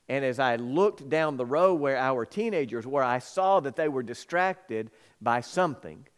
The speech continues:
I saw that they were, you know, not paying attention to the message. And so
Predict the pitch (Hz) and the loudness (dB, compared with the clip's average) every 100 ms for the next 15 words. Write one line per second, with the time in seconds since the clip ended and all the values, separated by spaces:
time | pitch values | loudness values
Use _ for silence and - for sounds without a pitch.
0 | _ _ 127 - 147 127 120 151 123 117 | _ _ -6 2 2 2 2 2 2 -2
1 | 113 135 117 110 123 151 190 - 185 170 | -4 -6 -6 -6 -2 0 0 0 2 2
2 | 156 123 180 175 156 135 139 113 160 202 | 2 -4 -4 -6 -8 -12 -8 -6 -2 -2
3 | - 123 131 151 | -2 -8 -6 -6